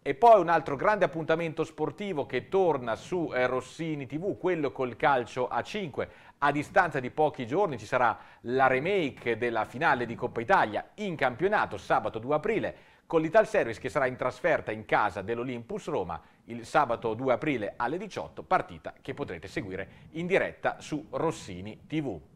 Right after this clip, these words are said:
Così come è in diretta l'appuntamento con le Sante Messe trasmesse da Rossini T V ogni domenica mattina. In questo caso il tre aprile alle undici e quindici le nostre telecamere si accenderanno in diretta per trasmettervi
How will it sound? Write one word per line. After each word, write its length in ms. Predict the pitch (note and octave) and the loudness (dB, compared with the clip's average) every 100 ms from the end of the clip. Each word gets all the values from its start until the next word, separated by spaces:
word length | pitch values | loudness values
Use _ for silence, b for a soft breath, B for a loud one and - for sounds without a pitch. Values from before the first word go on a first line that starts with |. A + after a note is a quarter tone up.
| b b b b _ | b b b b _
Così 220 | A2+ B2 | -8 -4
come 260 | E3 D3+ A2+ | 2 2 2
è 20 | |
in 80 | D3 | 0
diretta 380 | G#3+ F#3 - B2 | 4 4 2 -2
l'appuntamento 720 | A2+ C#3+ C3 D#3+ E3+ B2+ A#2 | -2 -4 -2 -2 -2 -4 -4
con 160 | A#2+ | -4
le 100 | A2+ | -4
Sante 460 | A2 E3+ D3+ C#3 C#3 | 0 0 0 -2 -2
Messe 400 | G3 F3 - A2 | 0 -2 -4 -8
trasmesse 580 | A2+ G#2 C#3+ B2+ - G#2 | -6 -6 -6 -8 -6 -4
da 140 | A2+ | -2
Rossini 480 | A2 G#2 - B2 A#2 | -2 -4 -8 -8 -6
T 100 | D3+ | -4
V 240 | F#3+ E3 B B B | 0 -2 B B B
ogni 360 | - G3 D3+ A#2+ | 4 4 4 0
domenica 460 | A#2+ C3+ A#2+ A#2 F3 | -2 -2 -4 -2 0
mattina. 560 | G3 G3+ G3 G#2 D2+ b b - | 0 -2 -6 -4 -8 b b -16
In 140 | B2 | -8
questo 300 | C3+ C3 - | -6 -4 2
caso 320 | G3 A#2 G#2+ | 4 4 0
il 100 | A2 | -6
tre 140 | - C3 | -2 -2
aprile 400 | C#3 E3 G#2+ - | 0 -2 -2 -2
alle 260 | A#2+ B2 | -4 -2
undici 360 | C#3+ A#2 G#2 G3 | -2 -4 -8 -6
e 40 | |
quindici 460 | G3+ A2+ F2+ F2+ A2+ b b | -6 -6 -8 -10 -12 b b
le 120 | C3+ | -4
nostre 320 | D3 G#2 A#2+ | -4 -2 -4
telecamere 540 | F#3+ G3+ - F2+ G2 - | -2 -2 -2 -4 -8 -10
si 260 | - D#3 - | -10 -10 -4
accenderanno 720 | B2 - D#3 E3+ F#2 F#2 G2 | -6 -4 0 0 0 -4 -12
in 260 | B2+ B2 A#2+ | -10 -8 -6
diretta 460 | D#3 D#3+ - - G#2+ | -2 -2 -4 -10 -6
per 300 | B2 A#2 A#2 | -2 -2 0
trasmettervi 640 | E3 A#2+ F#2+ - G2 | -2 -4 -10 -10 -10